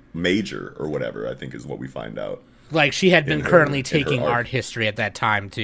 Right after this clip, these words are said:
Speaker 2: Yeah.
Speaker 1: Yeah,
Speaker 2: And,
Speaker 1: that's right.
Speaker 2: and so, or Renaissance history, I think. Yeah. And
Speaker 1: Yeah, something like that, yeah.
Speaker 2: and so then some shit goes down.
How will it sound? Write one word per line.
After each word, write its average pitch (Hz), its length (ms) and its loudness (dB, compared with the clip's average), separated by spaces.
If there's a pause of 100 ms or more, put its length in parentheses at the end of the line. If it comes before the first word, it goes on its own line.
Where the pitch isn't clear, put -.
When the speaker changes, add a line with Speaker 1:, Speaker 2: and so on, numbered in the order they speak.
(100)
Speaker 2:
Yeah. 104 280 -2
Speaker 1:
Yeah, 67 180 2
Speaker 2:
And, 127 300 -6 (120)
Speaker 1:
that's - 180 -4
right. 147 220 0 (220)
Speaker 2:
and 147 240 0
so, 127 580 2 (920)
or 123 100 0
Renaissance 117 520 -4
history, 95 380 -12
I 92 40 -14
think. 104 280 -12
Yeah. 101 220 -6 (140)
And 147 280 -2
Speaker 1:
Yeah, 67 240 -2
something 78 280 0
like 65 140 -8
that, - 220 -12
yeah. - 140 -12 (200)
Speaker 2:
and 165 280 2
so 151 220 2
then 143 520 2 (1700)
some 147 240 -4
shit 143 260 -2
goes 131 220 0
down. 139 440 2